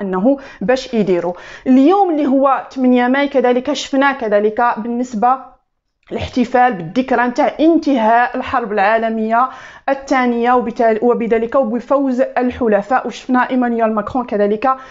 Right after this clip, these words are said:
اليوم يعني في مراسم هذه الذكرى. ثمانية ماي ألفين،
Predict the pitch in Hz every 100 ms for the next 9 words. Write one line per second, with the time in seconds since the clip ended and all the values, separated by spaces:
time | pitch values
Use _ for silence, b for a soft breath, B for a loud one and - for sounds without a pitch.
0 | B B 233 226 262 247 202 220 269 262
1 | 226 214 214 269 262 240 233 233 180 185
2 | 208 175 170 B B B 285 320 320 311
3 | 285 302 311 320 - 240 247 - 277 294
4 | 277